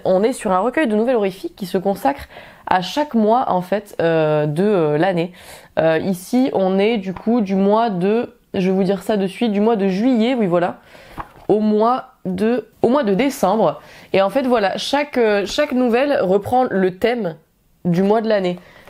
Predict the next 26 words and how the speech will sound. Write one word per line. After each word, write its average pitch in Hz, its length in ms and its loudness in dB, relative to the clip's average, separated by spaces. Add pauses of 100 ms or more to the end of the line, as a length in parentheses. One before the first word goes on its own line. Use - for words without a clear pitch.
(100)
Donc 180 160 2
pour 202 160 0
juillet, 208 380 0
on 202 160 0
est 214 100 2
sur, 214 320 -4
euh, 180 100 2
bouche 196 300 -8
noire, 220 200 2
gosier 190 360 0
sec 226 300 -2
avec 175 260 -2
une 175 80 -2
histoire 202 420 0
où 185 40 -8
per-, 180 180 0
une 180 100 -2
personne 190 300 -2
est 196 60 0
sur 180 160 -6
un 165 100 0
transat. 226 500 -2 (440)
Septembre, 220 560 0
rentrée 185 480 0
des 170 100 2
classes 202 400 -4